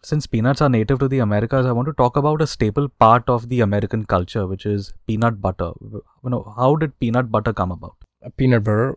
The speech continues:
Speaker 2: obviously, which is a byproduct of peanut. It, it is something, it's a, it's a product of war. Uh, yeah, so, uh, most of the artificial sweeteners, most of these,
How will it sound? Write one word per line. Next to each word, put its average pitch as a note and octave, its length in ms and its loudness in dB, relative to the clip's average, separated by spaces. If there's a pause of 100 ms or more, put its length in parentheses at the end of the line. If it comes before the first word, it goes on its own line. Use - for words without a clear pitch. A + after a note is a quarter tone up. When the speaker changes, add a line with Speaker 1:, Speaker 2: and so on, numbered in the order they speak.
Speaker 2:
obviously, G#2+ 400 -4
which G#2 160 -8
is G#2+ 160 -4
a G#2+ 160 -4
byproduct G2+ 600 -6
of F#2+ 320 -4 (200)
peanut. G#2 320 -6
It, A#2 160 -8 (100)
it A2+ 220 0
is C#3 100 2
something, D3 560 -2 (420)
it's - 180 -6
a, C3+ 120 -2
it's - 140 -6
a D#3+ 60 0
product B2 400 0
of A#2 240 -2
war. G2+ 540 -4 (180)
Uh, - 180 -20 (260)
yeah, G3+ 240 0
so, A#2+ 440 -4 (100)
uh, A2+ 400 -4 (160)
most C3 400 0
of A#2 120 -2
the G#2+ 80 -2
artificial A2 580 -4
sweeteners, A#2 640 -4
most A#2 260 -2
of A#2 100 -4
these, A2 280 -2